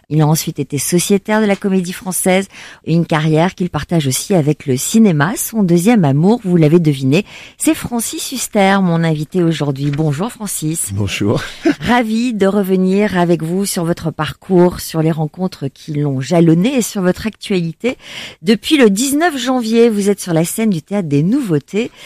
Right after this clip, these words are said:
Speaker 1: avec Les Pigeons, une pièce écrite par Michel Leb. Sa première pièce, je crois.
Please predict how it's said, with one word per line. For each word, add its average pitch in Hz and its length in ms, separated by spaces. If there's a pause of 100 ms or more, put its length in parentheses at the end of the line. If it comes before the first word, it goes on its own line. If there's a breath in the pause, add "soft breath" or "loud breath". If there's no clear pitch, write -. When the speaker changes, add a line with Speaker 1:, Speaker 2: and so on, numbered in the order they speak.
(240 loud breath)
Speaker 1:
avec 240 300
Les 359 120
Pigeons, 196 680 (320)
une 254 240
pièce - 640 (240)
écrite - 400
par 180 160
Michel 196 480
Leb. 160 320 (480)
Sa 214 140
première 254 440
pièce, 170 380
je 147 60
crois. 131 360